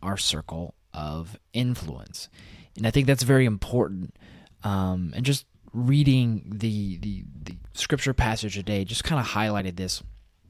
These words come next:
as examples of two different fables of how each king handled,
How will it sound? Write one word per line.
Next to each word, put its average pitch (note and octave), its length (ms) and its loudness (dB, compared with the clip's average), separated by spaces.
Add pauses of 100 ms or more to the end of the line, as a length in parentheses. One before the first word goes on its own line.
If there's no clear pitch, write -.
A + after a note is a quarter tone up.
(1200)
as G#2+ 160 0
examples G2+ 640 -4 (440)
of - 240 -12
two - 120 -4
different B2 300 2
fables G#2 640 2 (460)
of G#2 240 2
how G#2+ 960 6 (160)
each - 260 0
king C3 280 -4
handled, G#2+ 680 0